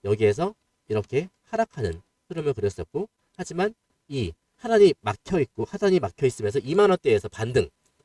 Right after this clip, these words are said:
이루어지고, 여기에서 이렇게 이만 오천 원대 지지가 이루어지면서 상승할 거다라는 저, 저, 정확히 저는 예상을 했었어요.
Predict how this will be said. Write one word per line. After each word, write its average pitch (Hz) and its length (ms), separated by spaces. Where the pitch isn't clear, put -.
이루어지고, 110 580
여기에서 95 580
이렇게 175 680
이만 131 200
오천 143 240
원대 87 300
지지가 120 280
이루어지면서 98 720
상승할 - 380
거다라는 98 600
저, 104 180
저, 123 260
정확히 143 600
저는 90 280
예상을 95 300
했었어요. 80 440